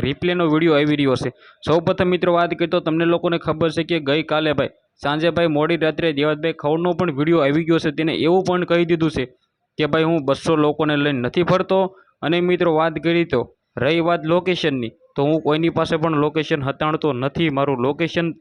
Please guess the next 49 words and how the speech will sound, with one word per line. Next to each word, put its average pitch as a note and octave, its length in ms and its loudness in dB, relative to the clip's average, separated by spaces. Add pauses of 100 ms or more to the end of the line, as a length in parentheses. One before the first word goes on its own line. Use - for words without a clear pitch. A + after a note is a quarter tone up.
(100)
એ D3+ 100 2
પણ E3 200 0
મિત્રો E3 220 0
વાત D#3+ 180 0
કીધું D3+ 240 -2
દેવાજભાઈ D3 400 0
ખવડે D3 240 0 (100)
લોકેશન D3+ 440 -4
પણ E3 120 0 (120)
આપી D#3+ 260 -2
દીધું C3+ 300 -4
છે. B2+ 80 -6 (520)
હવે C#3+ 240 2
ભાઈઓ E3+ 220 2
આપણે E3 220 0 (140)
જોવાનું D#3+ 400 2 (140)
એ E3+ 40 2 (100)
રહેશે C#3 260 -4 (360)
કે C#3 140 -4
મિત્રો D#3 220 0 (160)
આની E3 240 0
અંદર E3+ 140 -2 (120)
શું F3 220 0
મોરે D#3 280 0
મોરે E3 180 2 (100)
રૂબરૂ E3 340 0
મિત્રો E3+ 240 0
વાત D#3 220 -2
કરીએ D#3 160 -6
તો E3 60 2 (100)
ભેગા D3+ 340 0
થઈને D#3+ 260 0 (680)
પછી F#3 260 0
મિત્રો F#3+ 300 2
સમાધાન G3+ 420 0
થશે E3 300 0
કે E3+ 60 0
આ E3 100 0
મિત્રો E3+ 280 0
કાંઈક E3 260 -2
નવું E3+ 260 2
જૂનું D3+ 260 0
થાય. B2 180 -6 (400)
તો C#3 60 -2 (120)
ખાસ D#3 280 -2
કરીને F3+ 340 0
સૌથી E3 300 0
પહેલાં F3 200 0
તો F3 60 2